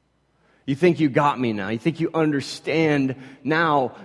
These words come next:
And the, the truth is, is what's gonna happen here in just a few hours. The disciples are gonna fall asleep in prayer during the darkest hours of Jesus' life.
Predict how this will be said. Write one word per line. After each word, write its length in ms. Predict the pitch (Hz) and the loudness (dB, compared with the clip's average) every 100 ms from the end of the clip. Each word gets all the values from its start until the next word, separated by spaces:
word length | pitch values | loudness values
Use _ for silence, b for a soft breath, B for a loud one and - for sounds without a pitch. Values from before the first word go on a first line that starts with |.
| - | -6
And 220 | 139 147 | -2 0
the, 40 | |
the 180 | 135 151 | -2 -4
truth 480 | 147 - 208 202 190 | -4 -2 0 0 2
is, 420 | 135 123 120 - | 2 2 -2 -8
is 200 | - 120 | -10 -10
what's 220 | 117 143 - | -6 -6 -4
gonna 160 | 147 | -6
happen 340 | 117 127 120 107 | -6 -10 -10 -10
here 280 | - 110 | -6 -6
in 260 | 101 104 98 | -6 -6 -8
just 360 | 95 113 113 - | -6 -8 -8 -16
a 40 | |
few 380 | - 123 104 95 - _ _ _ _ _ _ _ | -10 -8 -6 -8 -14 _ _ _ _ _ _ _
hours. 640 | 104 92 92 - - - _ _ _ _ _ _ _ _ _ _ _ _ _ B B B _ | -12 -12 -14 -20 -20 -20 _ _ _ _ _ _ _ _ _ _ _ _ _ B B B _
The 80 | 104 | -14
disciples 400 | - 113 104 101 | -6 -6 -6 -10
are 40 | |
gonna 140 | 101 | -10
fall 380 | 98 _ - 95 | -12 _ -6 -6
asleep 460 | 107 - 110 101 - - _ _ _ _ _ _ _ _ _ _ - | -6 -10 -10 -10 -12 -20 _ _ _ _ _ _ _ _ _ _ -12
in 140 | 110 | -12
prayer 460 | 107 110 90 98 95 _ _ _ | -8 -10 -10 -12 -20 _ _ _
during 200 | - 95 | -10 -8
the 80 | 95 | -10
darkest 440 | 92 87 101 104 - | -10 -12 -14 -16 -12
hours 340 | 98 98 95 | -10 -10 -10
of 100 | 92 | -12
Jesus' 380 | 92 95 98 92 | -12 -14 -14 -10
life. 260 | 92 135 | -8 -8